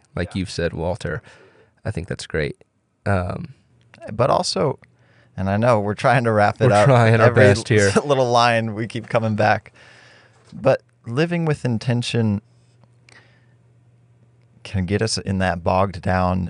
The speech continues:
Speaker 2: legalistic path that the Pharisees kind of fell into.
Speaker 1: Yeah.
Speaker 2: And so, uh, we, <laughs> I think we need to be intentional with sticking with the core of it, which is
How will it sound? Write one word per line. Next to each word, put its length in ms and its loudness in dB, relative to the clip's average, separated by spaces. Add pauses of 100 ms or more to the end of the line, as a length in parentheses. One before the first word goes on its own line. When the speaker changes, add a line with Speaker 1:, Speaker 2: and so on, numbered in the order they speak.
(120)
Speaker 2:
legalistic 960 -4 (1600)
path 540 -2 (140)
that 180 -8
the 60 -8
Pharisees 640 -2
kind 200 -4
of 80 -6
fell 260 -2
into. 400 -8 (100)
Speaker 1:
Yeah. 140 -20 (800)
Speaker 2:
And 140 -6
so, 500 2 (560)
uh, 60 -20 (840)
we, 200 -6
<laughs> 80 -4
I 80 2
think 260 -2
we 100 0
need 180 2
to 100 2
be 380 -2 (560)
intentional 680 -2
with 180 -4
sticking 540 -4
with 200 -4
the 80 -10
core 340 0
of 160 -6
it, 160 -10 (760)
which 280 -4
is 480 -4